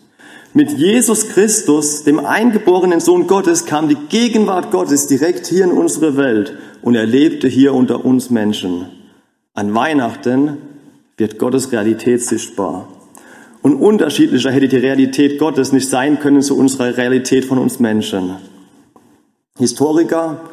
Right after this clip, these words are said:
die ein bisschen nachgeforscht haben über die Zeit, sie haben herausgefunden, wie die Menschen damals in dem Römischen Reich lebten. Und hat mich irgendwie sehr erschrocken, als ich das gelesen habe, weil es hat mich irgendwie sehr erinnert an unsere Zeit heute.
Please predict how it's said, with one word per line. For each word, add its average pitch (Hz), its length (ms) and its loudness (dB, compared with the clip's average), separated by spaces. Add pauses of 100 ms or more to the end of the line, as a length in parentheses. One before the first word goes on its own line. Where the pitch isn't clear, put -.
(420)
die 131 80 0
ein 127 100 0
bisschen 127 220 2
nachgeforscht 143 580 -2
haben 139 160 0
über 120 120 -2
die 120 80 -6
Zeit, 139 360 -2
sie 143 80 0
haben 135 140 2
herausgefunden, 139 960 0 (340)
wie 123 80 0
die 123 120 2
Menschen 131 480 0
damals 135 420 0
in 135 60 4
dem 120 100 2
Römischen 127 380 4
Reich 117 360 -4
lebten. 104 440 -2 (600)
Und 123 380 0
hat 127 140 -6
mich - 120 -4
irgendwie 151 160 6
sehr 143 200 0
erschrocken, 151 500 -2
als 120 160 -4
ich - 40 -16
das - 160 -6
gelesen 131 460 2
habe, 127 460 -2 (380)
weil 135 240 -2
es - 160 -4
hat 156 100 -4
mich 143 180 0
irgendwie 151 200 4
sehr 143 140 2
erinnert 151 220 -2
an 147 140 -2
unsere 139 320 0
Zeit 113 320 -4
heute. 110 300 -2